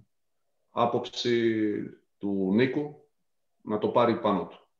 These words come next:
Ε, το ρίσκο ήταν περισσότερο στην, ε, όχι, στην κατάσταση που υπάρχει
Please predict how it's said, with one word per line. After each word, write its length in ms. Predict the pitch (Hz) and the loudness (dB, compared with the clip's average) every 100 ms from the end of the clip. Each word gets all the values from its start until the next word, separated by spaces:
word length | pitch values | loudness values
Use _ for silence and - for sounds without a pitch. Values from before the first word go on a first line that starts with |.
| _ _ _ _ _ | _ _ _ _ _
Ε, 380 | - 104 104 104 | 0 2 4 2
το 180 | 98 110 | 2 4
ρίσκο 240 | 127 135 127 | 4 2 -2
ήταν 160 | 131 | 0
περισσότερο 520 | 117 113 120 117 127 | 0 0 -2 -2 -2
στην, 600 | 123 - 117 107 107 104 101 - _ _ _ _ _ - | -2 -2 2 4 4 2 -2 -10 _ _ _ _ _ -12
ε, 140 | 87 - - | -10 -10 0
όχι, 400 | 151 147 - - | 0 0 -6 -12
στην 180 | - 107 | -6 2
κατάσταση 520 | 113 135 135 104 - | 4 4 2 -2 -6
που 60 | |
υπάρχει 500 | 92 90 87 110 117 | -6 -6 -6 -10 -12